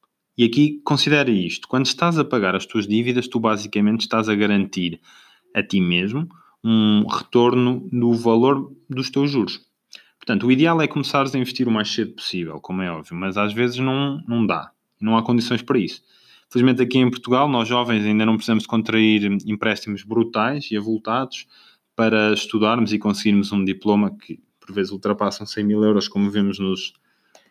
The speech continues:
nos Estados Unidos. Mas bem, se tiveres dívidas de consumo ou de crédito pessoal, onde as taxas podem,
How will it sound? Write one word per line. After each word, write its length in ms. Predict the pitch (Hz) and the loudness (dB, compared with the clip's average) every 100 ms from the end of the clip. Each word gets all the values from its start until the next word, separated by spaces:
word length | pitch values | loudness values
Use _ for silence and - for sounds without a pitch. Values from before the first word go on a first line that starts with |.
| _ - | _ -4
nos 140 | 110 | -2
Estados 320 | - 107 98 | 0 0 2
Unidos. 340 | 95 80 - - _ _ - _ _ _ _ _ | 0 -2 -6 -18 _ _ -20 _ _ _ _ _
Mas 140 | 165 117 | 0 2
bem, 200 | 87 - _ | 0 -4 _
se 140 | - - | -14 2
tiveres 640 | 165 170 185 170 - _ - | 4 6 4 0 -6 _ -12
dívidas 580 | 127 135 120 104 101 - | 0 2 2 0 -2 -2
de 60 | |
consumo 720 | - 131 127 - 131 123 110 | -6 -6 -6 -4 0 2 2
ou 80 | 92 | 0
de 80 | 98 | -4
crédito 460 | - 120 117 110 - | -2 0 0 -4 -10
pessoal, 580 | - - 110 107 101 | -12 -2 2 4 2
onde 160 | 95 95 | 0 -4
as 80 | 101 | -4
taxas 380 | 110 104 107 - | -6 -6 -6 -10
podem, 640 | - 104 101 98 95 92 | -4 -2 -2 -4 -6 -8